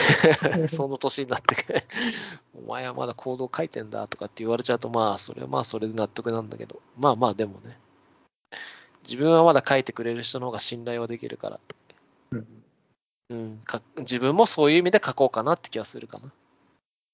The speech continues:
Speaker 1: 絶対いいと思う。
Speaker 2: うん。
Speaker 1: なかなかなんか、作らないで、ガミガミ言う人にならないようにするっていうのは結構難しいことなのかなと思う、
Speaker 2: <laughs>
Speaker 1: 逆に。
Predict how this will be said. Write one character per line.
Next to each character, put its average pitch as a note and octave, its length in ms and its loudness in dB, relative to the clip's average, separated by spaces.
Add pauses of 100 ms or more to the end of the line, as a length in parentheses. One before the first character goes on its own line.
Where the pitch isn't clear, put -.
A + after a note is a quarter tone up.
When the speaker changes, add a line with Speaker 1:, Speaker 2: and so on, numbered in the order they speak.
(760)
Speaker 1:
絶 - 460 -10
対 A2+ 120 -6
い - 20 -4
い - 40 -6
と - 120 -14
思 A2+ 220 -6 (220)
う。 A#2 40 -6
Speaker 2:
う - 20 -8
ん。 - 1160 -20
Speaker 1:
な A2+ 100 -8
か G#2+ 80 -12
な C#3 240 -8
か C#3+ 140 -6
な B2+ 100 -2
ん - 20 -8
か、 - 220 -4 (800)
作 - 240 0
ら C3 100 -2
な B2+ 120 2
い A#2 100 -2
で、 A2 380 -2 (440)
ガ C3+ 120 -4
ミ B2 140 -2
ガ A2+ 120 4
ミ G#2+ 260 0
言 A2 140 6
う G#2+ 40 2
人 - 200 -2
に A2 80 -2
な G#2+ 100 2
ら B2 120 4
な C3+ 100 6
い A2+ 80 6
よ G#2+ 80 8
う G#2 40 6
に G#2 60 0
す - 100 4
る G#2+ 40 8
っ - 20 -14
て - 80 0
い G#2 40 4
う - 20 2
の - 20 2
は G2+ 60 -2
結 - 200 2
構 G#2 100 2
難 G#2 220 0 (140)
し - 100 -4
い - 40 2
こ A2+ 140 4
と F3 60 2
な A2+ 60 4
の G2+ 140 0
か A2 100 4
な - 80 4
と A2 120 2
思 G2+ 100 0
う、 G#2+ 120 -2
Speaker 2:
<laughs> - 0 -
Speaker 1:
逆 G#2 280 2
に。 G#2+ 80 -4